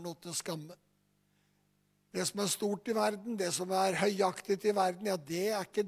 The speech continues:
det som blir til noe, men det er det som ingenting er, det utvelger Gud seg. Og, eh,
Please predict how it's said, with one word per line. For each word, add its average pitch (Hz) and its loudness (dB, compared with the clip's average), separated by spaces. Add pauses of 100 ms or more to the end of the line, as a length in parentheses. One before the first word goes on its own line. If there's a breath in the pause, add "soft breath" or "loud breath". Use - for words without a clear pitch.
(160)
det 180 2
som 202 -2
blir 180 2
til 196 -2
noe, 220 0 (380 loud breath)
men 165 -10
det 175 -4
er 175 -4
det 170 -4
som 185 -8 (100)
ingenting 175 -6 (120)
er, 175 -6
det 160 -6
utvelger 156 -8
Gud 135 -8
seg. 170 -10 (1160)
Og, 180 4
eh, 190 8